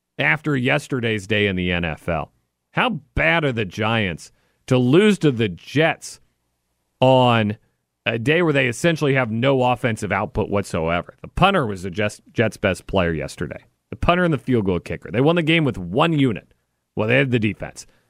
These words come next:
Just special teams scoring points for them. It's, that Giants loss is not aging well. It didn't look good in the moment. It doesn't look good now. This is the frustration. It's year four.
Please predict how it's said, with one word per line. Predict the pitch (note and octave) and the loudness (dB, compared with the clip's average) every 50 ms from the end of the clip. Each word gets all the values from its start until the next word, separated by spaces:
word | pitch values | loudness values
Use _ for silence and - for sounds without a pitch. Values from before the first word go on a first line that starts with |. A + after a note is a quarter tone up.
| _ _ _ _ _ _ _ _ _ _ - | _ _ _ _ _ _ _ _ _ _ -2
Just | - - F3+ - | 0 0 0 0
special | - - - D3 C3+ - A2+ F#2+ | -4 -4 -2 -2 -2 -2 -6 -10
teams | - - G2+ F#2 F2 - | -8 -10 -10 -10 -10 -8
scoring | - - G2 G2 F2+ D#2+ | -2 0 2 2 2 2
points | - F2 F2 D#2+ D2+ - | 0 0 0 0 -2 -4
for | - D2+ | -6 -6
them. | C#2 - - - _ _ _ _ _ _ _ _ _ _ _ _ _ _ _ _ _ - | -6 -6 -8 -14 _ _ _ _ _ _ _ _ _ _ _ _ _ _ _ _ _ 0
It's, | D#3 F#3 F#3 - - - _ _ _ _ _ _ _ _ - | 2 2 2 0 -4 -14 _ _ _ _ _ _ _ _ -6
that | A#2 C#3+ F3+ F#3+ | -2 -2 -2 -2
Giants | D#3 C#3 F3+ G#3 B3 B3+ A#3+ A3+ F#3+ D3 - - - _ | -2 -2 -2 0 0 0 0 -2 -2 -4 -8 -14 -18 _
loss | - B2 C3+ F3 G#3+ A3 G3 E3 - - | -6 -2 0 2 4 4 2 2 0 -2
is | C3+ B2 A#2 | -4 -2 0
not | D3 F3+ G#3+ G3+ | 0 2 2 2
aging | A3 B3 A#3+ F3 F3 D#3 C3 A#2+ A2+ | 2 2 2 0 0 0 0 -2 -2
well. | A2+ G2+ E2 C#2 - - _ _ _ _ _ _ _ _ - | -4 -4 -6 -8 -12 -20 _ _ _ _ _ _ _ _ -4
It | A#2 | 0
didn't | D3+ G#3 A3 A3 | 0 0 0 0
look | A3+ A3 - | -2 -2 -2
good | - G3+ G#3+ | -2 -2 -2
in | G#3 G3 | 0 -2
the | G3 | 0
moment. | F3+ F#3 F#3+ G3+ G3 F#3+ | 0 0 0 2 2 0
It | F3+ C#3 | 0 0
doesn't | C3+ D#3 E3+ F3+ - - | 2 0 0 0 -2 -2
look | D3 D3 A#2 | -4 -4 -2
good | - C#3 C3+ B2+ | 0 0 0 0
now. | A#2+ B2+ C#3 C3+ A#2 F2+ D#2 D2 - _ _ _ _ _ _ _ _ _ _ _ _ _ _ _ _ _ _ _ _ _ _ | 0 0 0 0 0 -2 -4 -10 -14 _ _ _ _ _ _ _ _ _ _ _ _ _ _ _ _ _ _ _ _ _ _
This | A#2+ A#2 D3 G#3 G3+ - | -2 2 2 2 2 2
is | A3+ - | -2 0
the | - G3+ | -2 -4
frustration. | - - G#3+ G#3+ G#3+ - - - F3 G#3+ B3+ C4+ - - G#3+ E3 - - _ | -2 0 0 2 2 0 -2 -2 0 0 0 0 0 -2 -2 -2 -2 -4 _
It's | - E3+ F3 C#3+ | -2 0 0 0
year | D3+ F3+ G3+ G#3 G3 | 0 2 4 4 2
four. | - - - A3 C4+ C#4+ C4+ G#3+ B2 - | 2 2 2 2 4 4 4 2 0 -2